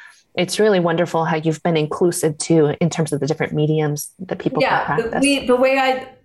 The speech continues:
Speaker 2: joke about it is it's any way you want it, that's the way you need it. That's how we're
Speaker 1: <laughs>
Speaker 2: offering our yoga. And it's true, you can do it right there with your bed next to you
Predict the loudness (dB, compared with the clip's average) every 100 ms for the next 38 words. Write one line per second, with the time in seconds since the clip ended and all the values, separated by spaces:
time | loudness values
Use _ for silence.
0 | _ -2 2 2 2 0 2 0 2 0
1 | 0 -6 -6 -4 -2 2 2 2 2 2
2 | 2 2 0 -2 -2 -2 0 0 0 0
3 | 2 0 2 0 0 -2 0 2 2 2
4 | 2 0 0 0 0 2 2 2 2 2
5 | 0 -2 -2 0 -2 -6 -4 -2 -2 -4
6 | -6 -6 -4 0 2 2 2 2 0 0
7 | 2 0 -4 -14 -10 -4 -2 -2 -4 0
8 | 0 2 0 -2 -2 -4 -6 -14 -8 2
9 | 4 4 2